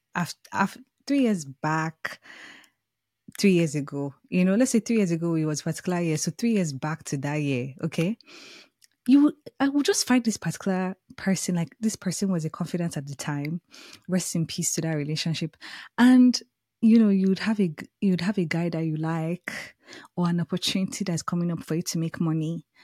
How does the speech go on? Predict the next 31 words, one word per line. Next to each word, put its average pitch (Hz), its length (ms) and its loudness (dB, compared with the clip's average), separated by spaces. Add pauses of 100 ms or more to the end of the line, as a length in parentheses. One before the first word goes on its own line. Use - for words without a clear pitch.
You 165 100 -4
tell 208 180 -2
the 180 100 -4
person 170 520 -4
because 165 260 -4
you 165 60 -4
think 190 160 -4
that 156 100 -4
that 170 140 -4
person 170 320 -6
is 151 100 -6
a 151 60 -4
good 165 200 -12
person 170 300 -4
for 156 160 -8
you. 156 300 -4 (440)
Before 226 240 2
you 202 100 4
know 180 120 2
it, 175 340 -2 (120)
that 202 120 4
whole 190 140 2
situation 170 460 -2
has 160 140 -2
fallen 165 260 0
apart. 147 480 -4 (180)
Evil 170 440 0
eye. 135 380 -2 (100)
Hello? 247 420 2 (1300)
Hello, 254 500 6
listener? 247 540 2